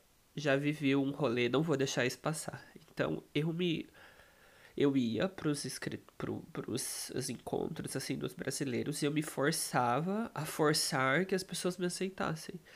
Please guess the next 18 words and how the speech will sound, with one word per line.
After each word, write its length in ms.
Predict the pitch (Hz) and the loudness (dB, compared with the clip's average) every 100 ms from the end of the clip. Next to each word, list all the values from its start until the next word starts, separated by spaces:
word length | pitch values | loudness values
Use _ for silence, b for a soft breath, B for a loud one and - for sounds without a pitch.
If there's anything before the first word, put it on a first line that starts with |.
| B B - | B B 2
Então 160 | 143 | 6
eu 100 | 135 | 8
ia, 140 | 139 151 | 6 4
cumprimentava 600 | 160 160 139 139 147 139 | 2 0 0 2 2 0
todos 440 | - 180 220 254 | 2 2 2 2
os 140 | 220 202 | 0 0
meninos 640 | 135 131 113 170 - - _ | -4 -2 -2 -4 -8 -14 _
com 120 | - | -2
uma, 360 | 180 180 180 - - | 2 4 2 -2 -8
um 120 | 165 156 | -4 -4
aperto 320 | - 139 139 | 0 0 0
de 100 | 139 | 0
mão 160 | 143 | -2
forte 680 | 165 - 110 127 135 - - _ _ | -2 0 0 0 -4 -10 -12 _ _
e 120 | - | -2
rígido, 640 | 135 139 131 147 123 135 160 B B B B B - | 0 2 0 -2 -6 -6 -10 B B B B B -4
pra 120 | 123 | -4
que 680 | - - 127 123 113 - | -4 -2 0 0 -2 -6